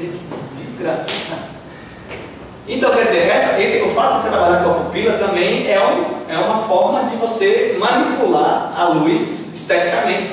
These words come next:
e você causar uma reação à plateia, uma sensação. Certo? E as cores, não precisa nem dizer, né?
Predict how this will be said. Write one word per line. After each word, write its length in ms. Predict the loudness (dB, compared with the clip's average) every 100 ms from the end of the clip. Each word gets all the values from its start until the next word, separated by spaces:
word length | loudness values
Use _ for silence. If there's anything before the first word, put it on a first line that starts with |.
| -4
e 480 | -4 -2 -4 -8 -12 -14 -16 -6
você 240 | -2 0
causar 580 | 0 2 2 2 2 2
uma 640 | 4 4 2 2 -2 -8 -12 -14 -16 -20 -20 -20 -10
reação 460 | 0 2 2 2 2
à 40 |
plateia, 420 | 2 2 2 0
uma 100 | -2
sensação. 520 | -4 -6 -8 -8 -10 -12 -12 -16 -18 -20 -20 -20 -20 -20
Certo? 540 | -14 -4 -2 -2 -4 -10 -14 -16 -18 0
E 80 | 2
as 200 | 2 2
cores, 300 | 2 4 2
não 80 | 0
precisa 200 | 0 2
nem 140 | 0
dizer, 400 | 0 0 0 0
né? 220 | -2 -4